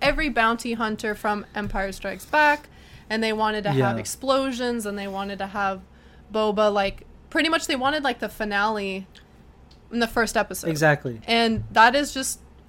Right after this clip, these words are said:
Speaker 1: an unrealistic expectation, and you're not gonna enjoy the
Speaker 2: No,
Speaker 1: show
Speaker 2: of course.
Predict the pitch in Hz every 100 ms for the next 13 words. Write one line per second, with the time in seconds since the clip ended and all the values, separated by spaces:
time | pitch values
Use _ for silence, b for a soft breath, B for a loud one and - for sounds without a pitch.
0 | - 226 226 226 226 220 220 214 214 208
1 | 208 - 185 - 196 214 - 262 226 208
2 | 208 196 202 214 226 220 208 202 190 202
3 | 196 185 - 233 220 202 240 226 -